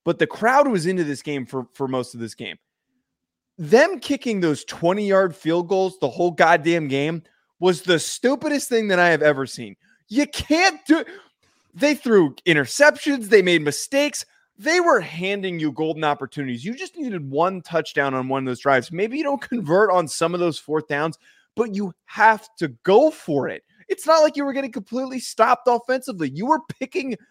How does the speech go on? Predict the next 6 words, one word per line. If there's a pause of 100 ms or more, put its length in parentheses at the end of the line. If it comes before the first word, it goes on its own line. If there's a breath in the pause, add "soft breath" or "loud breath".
(140 soft breath)
up
first
downs.
Just
try
something.